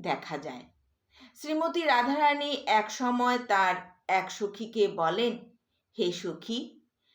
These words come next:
দেখো কৃষ্ণ কি সুন্দর সঙ্গীত রচনা করে,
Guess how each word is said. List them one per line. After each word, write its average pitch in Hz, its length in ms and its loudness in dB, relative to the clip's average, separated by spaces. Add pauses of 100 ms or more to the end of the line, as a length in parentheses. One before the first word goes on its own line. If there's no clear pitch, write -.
(200)
দেখো 226 560 0 (560)
কৃষ্ণ 311 580 -4
কি 339 240 0
সুন্দর 254 680 2
সঙ্গীত 220 600 -4
রচনা 165 480 0
করে, 139 440 -10